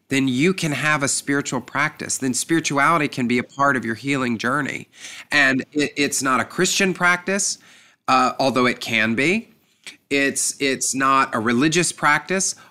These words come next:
although it can be. But it's, it is the most basic thing that you can do to simply be with your breath.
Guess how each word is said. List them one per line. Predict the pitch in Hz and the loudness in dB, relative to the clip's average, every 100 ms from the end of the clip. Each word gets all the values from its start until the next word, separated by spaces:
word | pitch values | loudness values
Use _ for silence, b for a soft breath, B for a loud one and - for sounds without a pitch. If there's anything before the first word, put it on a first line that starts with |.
| B | B
although | 135 135 135 | 2 4 2
it | 123 - | 2 0
can | - 117 107 110 | -6 -2 0 0
be. | 110 113 165 185 _ B B B | 0 0 0 -4 _ B B B
But | 143 | 0
it's, | 139 135 - - | 2 0 -2 -2
it | 147 | 0
is | 143 123 | 0 0
the | |
most | 139 127 120 101 - | 0 0 -2 -6 -2
basic | 139 175 - 175 175 | 2 2 0 -4 -8
thing | - 147 139 139 123 | -10 -4 -2 -2 -2
that | - | -2
you | 113 117 | -2 -2
can | 117 110 | -2 -8
do | 98 98 | -4 -4
to | 92 104 | -4 -6
simply | - 113 110 98 | -4 -6 -6 -10
be | - 123 143 147 147 b b b b b _ _ _ _ | -4 0 2 2 -2 b b b b b _ _ _ _
with | 123 117 | -6 -4
your | 113 | -4
breath. | 90 101 104 101 - | -2 -2 -4 -10 -18